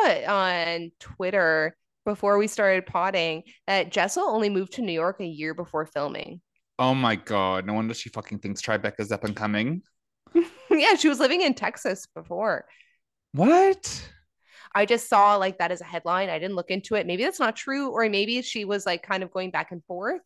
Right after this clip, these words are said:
Speaker 2: Fake
Speaker 1: I don't know.
Speaker 2: news. Becky's spreading fake news.
Speaker 1: It could be. Yeah, no, this could totally be fake. Do you feel like her husband looks like Ray Romano?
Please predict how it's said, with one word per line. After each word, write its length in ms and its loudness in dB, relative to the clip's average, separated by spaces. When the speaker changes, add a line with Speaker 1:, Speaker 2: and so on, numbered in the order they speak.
Speaker 2:
Fake 100 2
Speaker 1:
I 60 0
don't 80 2
know. 140 2
Speaker 2:
news. 280 -8
Becky's 260 -8
spreading 300 0
fake 240 -6
news. 500 -12
Speaker 1:
It 120 0
could 200 2
be. 160 -6
Yeah, 280 4
no, 180 8
this 160 2
could 160 0
totally 240 2
be 140 -6
fake. 360 -14
Do 140 -8
you 180 0
feel 400 0
like 200 2
her 280 -4
husband 600 -2
looks 280 -6
like 140 -4
Ray 220 -2
Romano? 680 -4